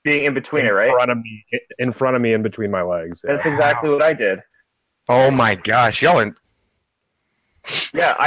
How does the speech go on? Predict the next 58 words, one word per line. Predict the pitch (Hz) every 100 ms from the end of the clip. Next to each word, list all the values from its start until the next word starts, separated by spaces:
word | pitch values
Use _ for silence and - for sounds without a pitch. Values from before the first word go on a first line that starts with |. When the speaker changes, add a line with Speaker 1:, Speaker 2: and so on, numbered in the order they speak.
| 175
Speaker 1:
had, | 226 -
I | 151 190
either | 247
had | 302 185
a |
Ransai | 120 123 147 170 180 170
or | 147
a | 120
desktop | 135 131 147 127
arcade, | 113 - 104 98
but | 123
it | 127 -
Speaker 2:
Yeah. | 123
Speaker 1:
wasn't | 143 98 110 120
labeled | 117 143 123 95 92 -
as | 110 107
a, | 101 85
it |
was | 120 127
just | 127 117
black, | 104 107 101 87 - - - 95
but | 123
it | 120
was | 117
clearly | - - 165 165 143 123
a |
Ransai | 110 110 113 117
or | 107
desktop | 101 101 - 117
arcade, | 120 - 139 151 -
and | 127
that | 139
was | 143
the |
only | 151 156
way | 147 143
to | 123
do | 156
it. | 107
It | 98
wouldn't | 110 135 135
move | 127 127 117 _ -
if | - 117
you | 113
did | 120
it | 123 113
that | 92
way, | 90 90 101 -
and | 113
if | 117
you | 120
put | - 143
it | 113
anywhere | 127 110 107
else, | 120 107 - _ _ _ _ _ _ -
it | 117
would | 117 95
move. | 113 110 90 92